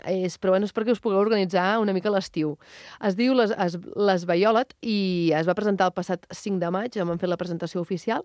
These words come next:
i aquest festival té lloc del setze al dinou de juliol a Esterri d'Àneu.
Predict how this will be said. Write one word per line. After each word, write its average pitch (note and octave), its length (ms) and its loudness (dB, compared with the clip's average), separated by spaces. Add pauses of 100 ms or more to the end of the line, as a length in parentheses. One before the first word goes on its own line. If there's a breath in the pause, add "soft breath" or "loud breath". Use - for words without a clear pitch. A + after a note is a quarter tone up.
(440 loud breath)
i A#3 100 0
aquest B3+ 200 -2
festival C4+ 440 4
té C#4 120 0
lloc A#3+ 240 2 (160)
del G3 240 0
setze A#3+ 480 -2
al G3 160 0
dinou G3+ 240 2
de B3 120 4
juliol G#3 520 0 (280 loud breath)
a A3 120 0
Esterri A3+ 400 0
d'Àneu. D#3 400 0